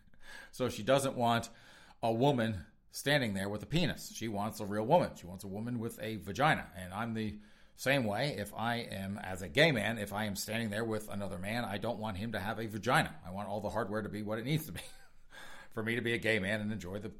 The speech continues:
you know, whatever the company of another man. But, you know, <laughs> I wonder, though, if,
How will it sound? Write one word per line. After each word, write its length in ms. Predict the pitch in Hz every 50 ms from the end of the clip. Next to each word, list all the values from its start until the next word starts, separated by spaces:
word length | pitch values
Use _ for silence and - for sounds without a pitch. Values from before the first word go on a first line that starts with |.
| - -
you 100 | - 104
know, 80 | 98 92
whatever 300 | 92 101 113 113 104 113
the 80 | 113
company 260 | - 104 101 101 98 107
of 80 | 101
another 160 | 98 95 90
man. 240 | 107 135 147 107 - - - -
But, 320 | - 113 110 117 - - - - - - - -
you 100 | 131 120
know, 140 | 110 104 - - - - - - - -
<laughs> 360 | - - - - - - -
I 120 | - 113 131
wonder, 400 | 107 123 160 220 233 175 113 87
though, 280 | 87 98 95 98 110
if, 240 | 120 113 107 -